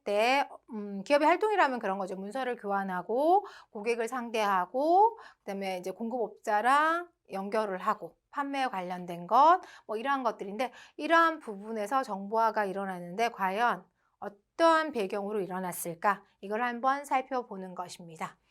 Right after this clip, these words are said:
자, 이론적인 배경을 먼저 살펴보도록 하겠습니다. 자, 내용의 첫 번째 제목이 효율성 관점입니다. 자, 여러분, 우리 일상생활 하면서 효율적이다, 뭐 효과적이다 이런 말을 굉장히 많이 쓰죠.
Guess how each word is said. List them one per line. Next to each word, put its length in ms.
자, 100
이론적인 500
배경을 500
먼저 340
살펴보도록 600
하겠습니다. 840
자, 140
내용의 640
첫 180
번째 180
제목이 560
효율성 680
관점입니다. 1120
자, 180
여러분, 260
우리 180
일상생활 560
하면서 580
효율적이다, 880
뭐 120
효과적이다 480
이런 200
말을 260
굉장히 560
많이 300
쓰죠. 720